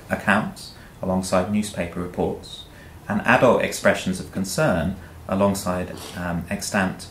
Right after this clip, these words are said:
quantitative evidence, we can hope to repopulate the streets of the past and bring to the fore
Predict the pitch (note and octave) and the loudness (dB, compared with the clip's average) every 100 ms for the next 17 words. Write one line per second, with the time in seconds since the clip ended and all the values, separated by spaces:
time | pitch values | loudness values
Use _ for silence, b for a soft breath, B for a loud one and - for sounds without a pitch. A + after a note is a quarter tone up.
0 | B - - G3 - - - E2 D#2 - | B -4 -4 -2 -4 -6 -4 -6 -4 -2
1 | C#3+ E2 E2 - - - B B B A2 | -2 -2 -6 -8 -16 -18 B B B -2
2 | A2 A2 B2 - - G#2 G#2+ - - - | 0 2 2 2 -4 0 0 4 4 6
3 | F#2+ D#2+ - - - - - - - C#2+ | 4 2 -2 -6 -4 -4 -6 -2 -2 0
4 | D2+ - - - B B B G#2+ G#2 A#2 | -2 -4 -4 -4 B B B 2 4 6
5 | B2+ A2+ G2+ G2+ - D3 F2+ D#2+ | 6 2 -2 -8 0 2 4 2